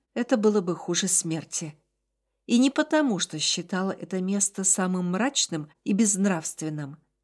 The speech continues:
Не из-за страшных воспоминаний о нём, что всё ещё были свежи в памяти. И не потому, что оставляла тут что-то настолько дорогое, что не могла пожертвовать ради своей любви.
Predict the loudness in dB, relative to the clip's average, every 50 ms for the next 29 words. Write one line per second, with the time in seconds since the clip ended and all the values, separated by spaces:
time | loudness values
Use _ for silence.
0 | _ _ _ _ _ _ _ _ 2 6 6 8 8 6 6 6 4 4 2 2
1 | 0 2 2 2 2 2 2 2 2 2 4 4 4 4 4 2 2 2 2 2
2 | 2 0 0 -2 -2 -4 -4 -2 -2 0 0 0 0 -2 -4 -4 -8 -12 _ _
3 | _ _ -8 0 2 2 2 2 2 4 6 6 6 6 4 2 2 2 2 2
4 | 4 4 4 2 2 0 -2 -2 -2 -2 -2 -2 -4 -4 -6 _ -4 -4 -2 -4
5 | -6 -8 -10 -10 -10 -10 -10 -12 _ _ _ _ _ _ _ _ _ _ 4 6
6 | 6 6 6 4 2 0 0 0 0 2 2 0 0 0 0 0 0 0 -2 -2
7 | -4 -4 -4 -2 -2 -2 -2 -2 -4 -2 -4 -2 -2 0 0 0 -2 -2 -2 -2
8 | -2 0 0 -2 -2 -2 0 0 0 0 0 -4 -4 -2 -2 -2 -4 -4 -2 0
9 | 2 2 2 0 -2 -6 -12 _ -8 -2 0 2 4 4 4 4 2 2 2 0
10 | 0 0 0 0 0 0 0 0 -2 -4 -6 -6 -4 -4 -4 -6 -6 -10 -14 _
11 | -2 2 4 4 4 4 2 0 0 0 -2 -4 -4 -4 -4 -4 -4 -4 -4 -4
12 | -6 -6